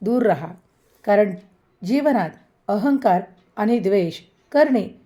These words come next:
यापासून दूर राहिलास तर सर्व काही तुला शक्य होईल. "हम गया नहीं, जिंदा है" या वाक्यावर अधिक भरोसा ठेव, कारण सर्व काही आता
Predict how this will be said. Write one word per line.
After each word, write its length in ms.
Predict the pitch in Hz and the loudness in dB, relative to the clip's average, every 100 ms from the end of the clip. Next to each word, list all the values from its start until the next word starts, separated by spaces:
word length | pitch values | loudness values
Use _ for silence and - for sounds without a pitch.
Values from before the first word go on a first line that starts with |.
| _ | _
यापासून 540 | - 202 202 180 202 185 | 0 2 2 -2 -4 -2
दूर 180 | 190 185 | -2 0
राहिलास 460 | 185 247 233 180 - _ _ _ | 0 2 2 0 -12 _ _ _
तर 140 | 226 202 | 0 0
सर्व 320 | 196 185 254 | 0 0 0
काही 260 | 254 190 208 | 0 -2 -2
तुला 260 | 208 185 | -2 -2
शक्य 340 | 185 180 - 202 | -2 -8 -4 -4
होईल. 240 | 156 156 - _ _ _ _ _ | -4 -10 -16 _ _ _ _ _
"हम 180 | 285 311 | 2 4
गया 260 | 240 254 302 | 4 4 2
नहीं, 340 | 302 294 233 | 0 0 0
जिंदा 320 | 214 214 233 | 0 4 4
है" 200 | 208 185 160 _ _ - | 4 -2 -8 _ _ 0
या 160 | 208 196 | 2 2
वाक्यावर 480 | 170 - 226 185 175 - _ _ | 0 2 2 2 0 -8 _ _
अधिक 280 | 208 226 226 196 | 0 0 -2 -4
भरोसा 400 | 202 233 240 175 | 0 0 0 -2
ठेव, 200 | 175 165 - _ _ - | -4 -8 -14 _ _ -2
कारण 260 | 196 214 | 2 0
सर्व 320 | 226 196 220 | 0 0 0
काही 260 | 269 269 277 | 0 0 2
आता 300 | 240 202 | 2 0